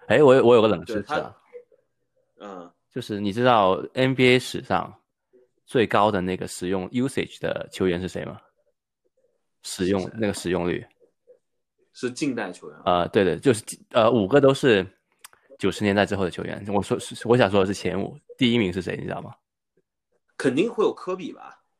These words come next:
Speaker 1: 科比是，呃，第三。
Speaker 2: 对，肯定会有科比。
Speaker 1: 第一名，呃，
Speaker 2: 嗯。
Speaker 1: 乔丹嘛，我就告诉你，第一名乔丹。那你猜猜第二名是谁吧？
Speaker 2: 啊，第一名乔丹。第二名，那肯定是名不见经传的球员。
Speaker 1: 呃，在，没有，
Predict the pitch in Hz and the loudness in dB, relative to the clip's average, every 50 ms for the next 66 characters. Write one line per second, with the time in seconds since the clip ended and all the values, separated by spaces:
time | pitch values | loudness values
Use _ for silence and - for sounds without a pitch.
0 | _ _ _ _ _ _ _ _ - - 180 202 196 123 101 92 - - 127 117 | _ _ _ _ _ _ _ _ -2 0 2 2 2 2 -2 -2 -2 -2 0 2
1 | 107 101 95 90 87 87 - - - - 87 82 78 71 - - - - - 117 | 4 4 2 2 0 -2 -4 -4 -2 0 0 2 0 0 -4 -6 -8 -10 -12 -6
2 | - 131 107 - 123 110 113 123 - - - _ _ _ _ _ _ _ _ _ | -4 -4 -2 2 2 2 2 2 -2 -8 -20 _ _ _ _ _ _ _ _ _
3 | _ _ _ _ _ _ _ _ _ _ _ _ _ _ _ - 107 98 - - | _ _ _ _ _ _ _ _ _ _ _ _ _ _ _ -16 -16 -14 -14 -12
4 | 110 113 156 185 180 170 139 113 - - 147 147 147 156 160 139 110 98 101 104 | -8 -6 -4 -4 -2 -4 -4 -6 -8 -6 0 2 4 6 6 6 4 4 2 0
5 | 113 - - - _ - - 104 95 90 92 - - 95 92 101 107 110 120 95 | -2 -4 -6 -14 _ -8 -2 0 0 0 0 0 0 2 4 4 4 2 2 0
6 | 87 90 - - - 101 92 - 90 95 104 101 98 95 95 - - 85 - 92 | -2 -4 -6 -2 -2 -2 -2 -2 -4 -4 -2 -2 -2 -2 -4 -6 -6 -6 -2 -2
7 | 92 90 92 110 107 98 - 107 104 107 107 107 117 104 95 90 95 95 90 139 | -2 -2 -2 -2 -2 -2 0 2 2 4 4 4 4 2 2 0 -2 -4 -4 -4
8 | 143 - 135 135 - - 92 90 90 90 98 107 - _ _ _ _ _ _ _ | -4 -4 -6 -8 -10 -12 -16 -14 -14 -14 -14 -16 -18 _ _ _ _ _ _ _
9 | _ _ _ _ _ _ _ _ _ _ _ _ _ _ _ - 131 127 120 120 | _ _ _ _ _ _ _ _ _ _ _ _ _ _ _ -10 -8 -6 -6 -6
10 | 117 110 101 95 92 92 95 104 107 107 - _ - 113 101 98 107 107 120 117 | -8 -8 -10 -12 -14 -14 -12 -12 -12 -14 -14 _ -18 -16 -16 -14 -14 -14 -12 -12
11 | 110 104 101 107 113 110 110 110 _ _ - 120 110 101 107 107 110 113 120 113 | -12 -10 -10 -10 -10 -12 -12 -16 _ _ -6 -6 -6 -6 -8 -10 -6 -4 -2 2
12 | 101 98 92 90 90 - 123 - - 139 131 131 113 104 151 170 123 | 2 2 2 2 0 -4 0 2 2 2 4 4 6 6 8 8 6